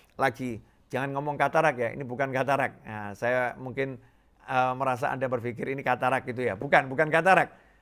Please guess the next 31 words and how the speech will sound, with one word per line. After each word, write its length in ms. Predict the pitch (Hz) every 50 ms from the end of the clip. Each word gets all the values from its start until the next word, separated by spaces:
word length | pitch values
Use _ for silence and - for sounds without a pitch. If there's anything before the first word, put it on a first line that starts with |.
| _ _ -
Jadi, 320 | 135 131 160 180 185 175 -
eh, 440 | - _ _ _ _ - 147 143 147
tertutup 360 | 165 156 151 160 196 196 147
suatu 240 | 170 175 170 170 170
lapisan 640 | 165 156 147 156 139 143 190 202 220 220 240 - -
dan 160 | - 180 175
menjadi 280 | 180 180 175 175 165 202 190
tunanetra. 600 | - 233 240 240 240 226 175 170 127 98 - - - _ _ _ _ _ _ -
Menjadi 360 | 131 139 147 139 139 135 160 180
tuna-, 320 | - 170 170 190 220 240 - - _ _ _ -
tunanetra. 520 | 143 143 147 147 139 110 127 117 95 - - - - _ _ _ _
Karena, 400 | - 143 143 147 170 180 180 -
eh, 600 | - - - _ - 147 139 139 135 135 135 131 131 -
penyakit 480 | - 156 160 156 151 - 170 165 - -
mata 280 | 160 160 156 151 175 170
itu 160 | 175 160 185
banyak. 320 | 139 139 131 131 120 104 - - _ _ _ _ _ -
Penyakit 280 | 131 131 127 151 143
mata 240 | 127 127 135 - 156
itu 320 | 147 139 113 170 190 151 120
banyak, 340 | 123 127 139 147 165 175 - - _ _ _ _ _
eh, 120 | - 131 131
bukan 280 | 120 131 127 151 151
cuman 360 | - 147 139 147 156 165 156
katarak. 480 | - 139 127 139 131 123 107 95 - - - -
Yang 320 | 131 131 131 127 120 117 117 - _ _ _ _ -
menyebabkan 520 | 139 139 139 117 139 131 - - 151 147 139
tunanetra 480 | 147 143 143 147 143 135 - 165 170
diantaranya 600 | 143 147 - 139 143 135 139 143 147 156 170 165
adalah 160 | 143 151 165
pterygium. 840 | 165 - - - - 156 147 151 147 127 120 143 151 143 117 92 82